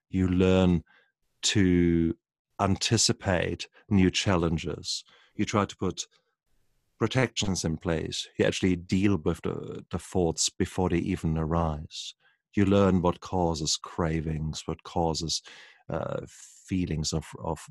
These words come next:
wanting to use again or, or do the, the addictive behavior, whatever you were addicted to.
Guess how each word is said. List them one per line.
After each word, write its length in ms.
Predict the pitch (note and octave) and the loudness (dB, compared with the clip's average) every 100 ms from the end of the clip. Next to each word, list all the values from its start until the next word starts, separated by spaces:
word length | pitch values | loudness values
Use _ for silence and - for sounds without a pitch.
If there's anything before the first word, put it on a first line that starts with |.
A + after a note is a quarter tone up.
| - | -4
wanting 460 | E2 E2+ D#2+ F2 | 0 0 -2 -6
to 140 | E2 F2+ | -4 -6
use 400 | D#2 F2 F2 D#2+ | 0 0 0 -2
again 680 | D#2 D#2 D2+ D2+ D#2 D2+ D2 _ - | -2 -2 -2 -4 -6 -8 -12 _ -10
or, 60 | |
or 380 | D#2+ D#2+ E2+ - - - - - | -6 -6 -6 -8 -10 -16 -20 -2
do 200 | - G2 | 4 4
the, 200 | F#2+ F2+ - - | 4 2 -2 -4
the 200 | E2+ D#2+ - | -2 -2 -2
addictive 400 | G2+ - F2+ - | -4 -2 -4 -4
behavior, 600 | E2+ F#2 F#2+ E2 E2 E2 - - - - | -4 0 0 0 0 -2 -6 -20 -14 -2
whatever 320 | F#2 F#2 F#2 | 0 2 2
you 180 | D#2+ E2+ | 0 0
were 160 | E2 | -2
addicted 480 | D#2+ D2+ - - E2+ | -4 -6 -8 -10 -12
to. 220 | - E2 | -10 -12